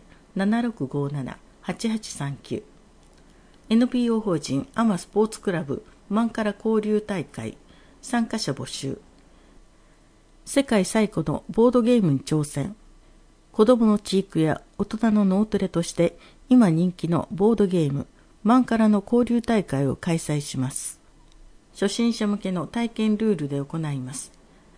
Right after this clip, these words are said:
世代を超えた頭脳戦で、皆さんで楽しみましょう。日時、十一月二十八日土曜日、午前九時から受付、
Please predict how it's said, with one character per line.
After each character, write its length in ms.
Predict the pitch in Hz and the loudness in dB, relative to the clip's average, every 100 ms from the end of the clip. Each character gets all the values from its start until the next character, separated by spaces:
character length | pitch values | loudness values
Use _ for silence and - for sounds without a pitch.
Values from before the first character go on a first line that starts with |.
| - - | -20 -20
世 200 | - 220 | -4 0
代 200 | 220 226 | 2 2
を 60 | 214 | 0
超 180 | 214 196 | 0 -4
え 60 | |
た 160 | 185 170 | -2 -4
頭 160 | - 170 | -2 -2
脳 160 | 202 | -2
戦 320 | 190 185 170 | -4 -6 -4
で、 200 | 170 - - - - | -4 -4 -10 -12 -2
皆 200 | 202 226 | 0 0
さ 180 | 214 170 | -2 -4
ん 100 | 143 | -4
で 180 | 143 - | -6 -4
楽 200 | 170 170 | -4 -4
し 140 | - | -4
み 120 | 175 156 | -4 -4
ま 120 | 147 | -6
し 140 | - | -6
ょ 180 | 143 143 220 _ _ - - - - | -8 -8 -16 _ _ -20 -20 -20 -2
う。 20 | |
日 240 | 233 226 170 | 0 0 -2
時、 240 | 143 143 | -4 -6
十 140 | - 226 | -4 -2
一 160 | 240 | -2
月 240 | 220 214 196 | -4 -2 0
二 140 | 226 | 0
十 220 | 247 185 | 0 -4
八 260 | 151 160 160 | -4 -8 -6
日 220 | 156 135 | -6 -6
土 140 | 156 160 | -4 -4
曜 220 | 160 135 | -4 -4
日、 140 | 143 - - - - | -6 -10 -18 -20 -4
午 120 | 226 220 | -2 -2
前 160 | 170 | -4
九 180 | 147 233 | -4 -6
時 140 | 214 | -6
か 100 | 156 | -6
ら 80 | 135 | -8
受 180 | 139 147 | -10 -12
付、 360 | - - - | -14 -10 -12